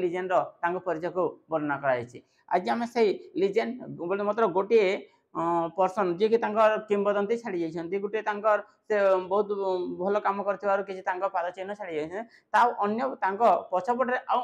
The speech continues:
ଅନ୍ୟ ଲୋକର ଜଣେ ତାଙ୍କର ଫିର legend ଆସିଛି, ଆଉ ସେଇଟା ଆମେ ପଢ଼ିବା। ସେ legend କିଏ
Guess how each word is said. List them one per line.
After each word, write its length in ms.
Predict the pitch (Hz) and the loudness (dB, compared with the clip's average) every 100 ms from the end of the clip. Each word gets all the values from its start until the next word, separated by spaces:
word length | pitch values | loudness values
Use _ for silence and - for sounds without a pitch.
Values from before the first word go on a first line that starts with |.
| 226 | -2
ଅନ୍ୟ 180 | 202 208 | -2 0
ଲୋକର 180 | 202 202 196 | 2 2 2
ଜଣେ 200 | 185 185 170 _ _ | 0 0 -2 _ _
ତାଙ୍କର 300 | 175 170 - 151 - | 0 4 2 2 -2
ଫିର 120 | 185 170 | -2 0
legend 300 | 143 151 147 - | 0 -2 -4 -6
ଆସିଛି, 320 | 120 120 120 131 - | -10 -16 -16 -16 -2
ଆଉ 80 | 160 165 | -2 0
ସେଇଟା 180 | 151 147 | 0 0
ଆମେ 100 | 160 202 | 0 -2
ପଢ଼ିବା। 160 | 147 135 - - | -2 -4 -8 0
ସେ 60 | 208 | 2
legend 320 | 214 214 269 262 247 | 4 4 0 0 2
କିଏ 180 | 214 | 4